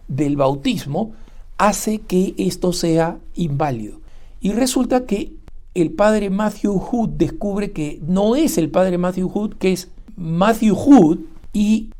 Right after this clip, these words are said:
tiene que sanar in radice, o sea, tiene que básicamente ser bautizado, confirmado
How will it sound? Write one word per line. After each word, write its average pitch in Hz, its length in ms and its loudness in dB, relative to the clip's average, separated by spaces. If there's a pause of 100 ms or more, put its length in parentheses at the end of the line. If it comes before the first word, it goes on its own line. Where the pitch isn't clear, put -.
(120)
tiene 220 320 2
que 208 340 -2
sanar 180 640 0
in 202 220 -2
radice, 196 580 2
o 175 80 0
sea, 175 160 0
tiene 196 220 -2
que 156 100 0
básicamente 214 640 0
ser 226 200 0
bautizado, 175 840 2
confirmado 160 920 -2